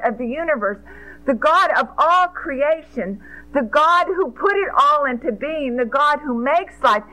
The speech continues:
You get this poignant picture of God, the wounded lover, seeking the likes of you and me.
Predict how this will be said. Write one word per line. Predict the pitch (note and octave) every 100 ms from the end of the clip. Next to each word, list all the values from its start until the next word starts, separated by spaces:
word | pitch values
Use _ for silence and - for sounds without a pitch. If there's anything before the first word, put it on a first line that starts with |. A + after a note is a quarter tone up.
| - - -
You | D4
get | C#4 F4 -
this | C4+ A3+ -
poignant | - F4 F#4 F#4+ F#4 F4 -
picture | D#4 D#4+ - - A3+ G#3+ - - -
of | B3 A3 -
God, | D4 D#4+ D4+ A#3+ -
the | G3+ A#3+
wounded | A3 C#4 D4 D4 D4
lover, | C4 C4 G#3 G3+ D#3 - - - - - - -
seeking | F4 F4+ E4+
the | D4+ D4
likes | C#4 D4 A#3+ - -
of | A#3+ G#3+
you | D4 D4 C#4+ C#4+ -
and | D#4+
me. | D#4+ F#4+ G4+ -